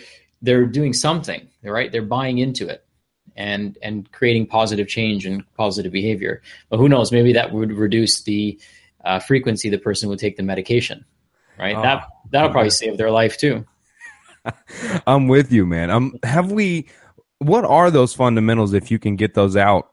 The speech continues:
Speaker 2: Um, you know, have we talked about 'em? When you say, if we can get 'em the basic fundamentals, can you cover what those are for people that are listening? So at least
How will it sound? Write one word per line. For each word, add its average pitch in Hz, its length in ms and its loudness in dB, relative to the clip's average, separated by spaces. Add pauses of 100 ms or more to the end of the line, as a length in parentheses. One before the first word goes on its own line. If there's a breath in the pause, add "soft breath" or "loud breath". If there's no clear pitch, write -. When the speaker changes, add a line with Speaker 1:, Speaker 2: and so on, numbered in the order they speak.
Speaker 2:
Um, 90 380 0
you 101 80 0
know, 101 80 4
have 120 180 2
we 120 80 0
talked 131 380 0
about 147 300 4
'em? 147 120 0
When 113 120 0
you 110 80 -2
say, 110 220 2
if 101 240 -2
we 113 80 0
can 98 220 -2
get 127 160 2
'em 143 100 0
the 123 80 -2
basic 120 380 -2
fundamentals, 113 720 -4
can 107 140 -6
you 101 100 -6
cover 120 300 -2
what 113 240 0
those 98 200 2
are 98 180 4
for 101 140 -4
people 101 280 -6
that 98 100 -2
are 90 60 -2
listening? 101 380 -2
So 107 140 -6
at 107 60 -2
least 151 380 0